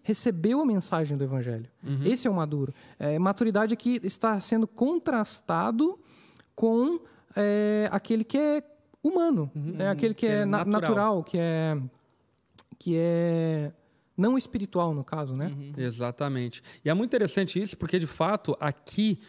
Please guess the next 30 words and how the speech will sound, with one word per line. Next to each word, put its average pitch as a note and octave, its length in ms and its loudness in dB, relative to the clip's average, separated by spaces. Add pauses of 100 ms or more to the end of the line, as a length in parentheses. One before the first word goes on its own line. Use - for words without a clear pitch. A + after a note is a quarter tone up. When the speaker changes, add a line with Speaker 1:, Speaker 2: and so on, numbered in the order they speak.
(180)
Speaker 2:
no C#3 100 -4
capítulo C#3 460 -2
dois, D#3+ 400 -2
Paulo E3 340 0
está E3 220 -2
falando E3 300 0
sobre D#3 220 -4
duas G3 420 -4
classes, - 760 -4 (420)
que - 140 0
é D3 60 4
o D3 60 2
homem D3 200 2
natural F#3 640 0 (260)
e E3+ 80 0
o E3 120 4
homem E3+ 220 4
espiritual. C#3+ 800 -2 (300)
Mas D3 140 0
o D3+ 40 -2
que F#3+ 80 2
é G3+ 40 4
interessante, G3+ 680 0
e C#3+ 140 -2
aqui D3+ 300 -2
já D3 100 0
antecipando D#3+ 840 -2
o - 20 -2
capítulo C3 480 -4
três E3+ 540 -2